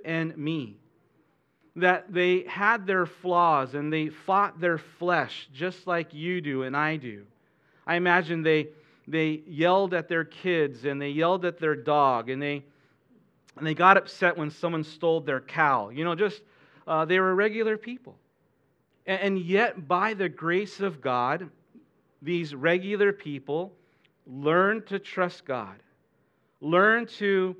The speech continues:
take him at his word, and by faith then entrusted their lives, their families, their future, their, their situation to him. And it becomes an example for us.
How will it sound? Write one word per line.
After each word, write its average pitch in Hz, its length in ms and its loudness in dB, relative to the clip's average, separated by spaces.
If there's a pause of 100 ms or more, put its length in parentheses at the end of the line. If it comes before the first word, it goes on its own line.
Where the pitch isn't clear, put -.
(260)
take 220 300 -2
him 220 260 -4
at 170 240 2
his 175 300 2
word, 160 340 2
and 160 220 -2
by 190 300 2
faith 143 500 -4
then 165 280 -2 (140)
entrusted 185 960 -2
their 151 240 2
lives, 190 720 2 (480)
their 151 200 2
families, 185 1000 -4
their 135 200 -2
future, 190 760 -4
their, 143 280 -4 (240)
their 156 140 2
situation 151 920 -6
to 131 100 -10
him. 104 300 -18 (1000)
And - 100 -20
it - 20 -18
becomes 143 380 -10
an 143 80 -8
example 143 540 -8
for 117 300 -8
us. 92 200 -18